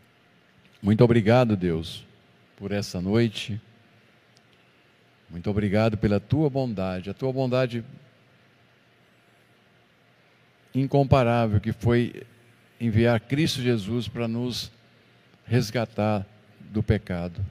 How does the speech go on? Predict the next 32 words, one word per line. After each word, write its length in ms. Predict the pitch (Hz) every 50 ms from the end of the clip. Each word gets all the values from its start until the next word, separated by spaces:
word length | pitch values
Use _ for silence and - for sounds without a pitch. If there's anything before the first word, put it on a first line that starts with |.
| - _ _ _ _ _ _ _ _ _ _ _ _ _
Obrigado 460 | - 113 110 120 117 113 131 131 123 107
por 140 | 113 117
cada 260 | - - 135 135 123 127
irmão 600 | 117 110 110 113 120 123 120 120 117 113 107 101
que 80 | - 107
está 240 | 101 - - 113 107
aqui 180 | 101 - 110
nessa 300 | 110 107 104 - - 98
noite, 480 | 92 95 101 104 110 110 110 110 107 -
por 160 | - - 104
aqueles 400 | 107 101 - 110 110 110 104 -
que 80 | - -
estão 240 | 85 - - 107 107
nos 220 | 104 104 98 92
assistindo. 880 | 104 95 - - - - - - - 101 110 110 110 110 107 104 104 104 - - - - - - - _ _ - - - _ _ _ _ - _ _ _ _ _ _ _ _ _ -
Que 80 | 104
o 60 | 107 101
Senhor 440 | - - 110 107 110 113 117 110
preencha 680 | 104 - 113 107 104 104 110 117 120 113 - - 110 101 - - - -
todas 640 | - 120 123 131 135 131 120 113 113 104 95 87 101
as 300 | 104 104 104 98 - -
carências 680 | - 107 101 95 95 101 110 113 113 104 - - 101
na 140 | 98 98 95
vida 320 | 90 87 104 110 104 107 95
de 100 | 98 95
cada 320 | - 101 98 95 95 92
um. 280 | 90 90 90 90 90 92 101 - _ _ - - _ - - - - - - - - - - -
Ensina-nos 1120 | 110 120 123 120 - - - - 147 151 165 156 135 117 107 101 98 98 90 - - - - - - - _ _ _
a 80 | 107 104
ter 160 | - - 117
um 100 | 117 113
coração, 840 | 107 113 107 104 101 - - - - 101 101 104 104 101 98 95 98